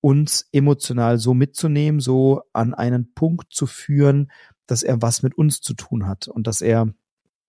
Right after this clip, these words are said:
mh, dass er uns auf eine, auf eine Weise berührt, die uns als Gruppe an dem Abend anders hat auseinandergehen lassen, als wir vorher zusammengekommen sind.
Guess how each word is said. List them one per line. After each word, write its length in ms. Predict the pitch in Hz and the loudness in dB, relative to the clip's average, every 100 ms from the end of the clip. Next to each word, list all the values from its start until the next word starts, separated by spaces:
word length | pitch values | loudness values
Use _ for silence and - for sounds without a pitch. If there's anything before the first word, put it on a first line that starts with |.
| _ _ _ | _ _ _
mh, 420 | 127 117 110 107 107 _ _ _ - - _ | 0 2 2 0 -2 _ _ _ -20 -20 _
dass 180 | - 131 | -4 0
er 160 | 131 - | 0 2
uns 540 | 156 165 170 - - _ _ - | 4 4 2 -4 -8 _ _ -10
auf 160 | 123 | -8
eine, 520 | 135 131 131 123 151 - _ _ _ | -4 0 2 0 -4 -12 _ _ _
auf 140 | - - | -8 -6
eine 240 | 135 123 | -2 0
Weise 300 | 107 135 131 | 2 2 2
berührt, 640 | 117 123 127 160 185 - - | 0 2 4 4 2 -4 -8
die 120 | 151 | -4
uns 280 | - 175 - | 0 0 0
als 260 | 113 107 | -4 -4
Gruppe 400 | - 131 - 214 | -2 -2 0 -2
an 120 | 135 117 | -2 -2
dem 180 | 117 | -2
Abend 500 | - 113 143 165 170 - | 0 0 0 0 -4 -2
anders 360 | 120 156 151 - | 0 0 0 -4
hat 140 | - | -2
auseinandergehen 720 | - 127 123 143 156 123 147 | -2 0 2 2 0 0 0
lassen, 300 | 123 123 - | 0 -2 -4
als 240 | - - - | -6 -6 -2
wir 140 | 127 | -2
vorher 460 | 117 - 135 120 117 | -2 0 0 0 -2
zusammengekommen 720 | 135 160 170 110 - 95 87 | -2 0 0 -2 -4 -6 -4
sind. 300 | - - 104 | -6 -8 -12